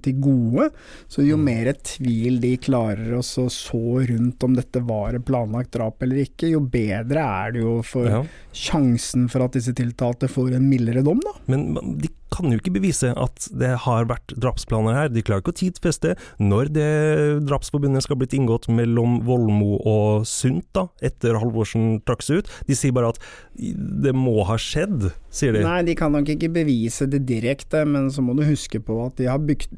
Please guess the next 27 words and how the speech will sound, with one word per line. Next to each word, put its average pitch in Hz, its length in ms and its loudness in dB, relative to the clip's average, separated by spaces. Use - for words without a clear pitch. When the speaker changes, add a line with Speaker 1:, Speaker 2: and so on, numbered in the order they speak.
Speaker 1:
bygget 143 440 -2
opp 113 140 -2
en 123 240 0
indisierekke, 123 1300 -2
og 131 140 0
det 147 160 4
har 131 140 0
vi 127 100 -2
jo 131 80 -2
sett - 500 -8
ofte - 460 -8
i 135 240 0
retten, 135 500 0
at, - 480 -8
eh, 127 220 2
domstolen 135 760 0
s-, - 280 -6
kan 123 320 -2
jo 165 120 4
da 127 200 4
i 131 40 2
mangel 123 580 2
av 117 200 0
konkrete 127 520 -2
bevis 123 460 -2
se - 380 -2
på - 80 -2